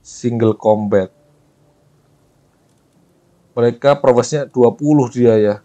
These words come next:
Desert Rebirth. Oh, powerful juga ya. Kalau kita, kita ini kayaknya nggak begitu bagus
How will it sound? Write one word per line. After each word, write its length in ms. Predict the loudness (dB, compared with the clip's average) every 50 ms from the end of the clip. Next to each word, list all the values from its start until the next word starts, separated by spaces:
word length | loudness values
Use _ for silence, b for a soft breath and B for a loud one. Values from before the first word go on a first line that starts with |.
| _ _ _ _ _ _ _ _ _ _ _ _ _ _ _ _ _ _ _ _ _ _ _ _ _ _ _ _ _ _ _ _ _ _ _ _ _ _ _ _ _ _ _ _ _ _ _ _ _ _ _ _ _
Desert 400 | -8 -8 -8 -6 -6 -8 -8 -8
Rebirth. 560 | -10 -10 -10 -10 -10 _ _ -4 -4 -4 -6 _ _ _ _ _ _ _ _ _ _ _ _ _ _ _ _ _ _ _ _ _ _ _ _
Oh, 240 | -8 -8 -8 -8 -8
powerful 560 | -12 _ -6 -4 -2 -2 -4 -4 -4 -6 -4
juga 320 | -4 -6 -4 -4 -4 -4 -4
ya. 160 | -4 -6 -6 -10 _ _ _ _ _ _ _ _ _ _ _ _ _ _ _ _ _ _ _ _ _ _ _ _ _ _ _ _ _ _ _ _ _ _ _ _ _ _ _ _ _ _ _ _ _ _ _ _ _ _ _ _ _
Kalau 240 | -2 0 0 0 -2
kita, 480 | -6 -10 -6 -2 0 0 2 0 -2 -8 _ _ _ _ _ _ _ _ _
kita 240 | -20 -10 -4 -2 -2
ini 80 | -2 0 -2
kayaknya 160 | -2 -2 0 0
nggak 160 | -2 -2 -2
begitu 240 | -4 -6 -6 -2 -2
bagus 320 | -2 -2 -2 -6 -12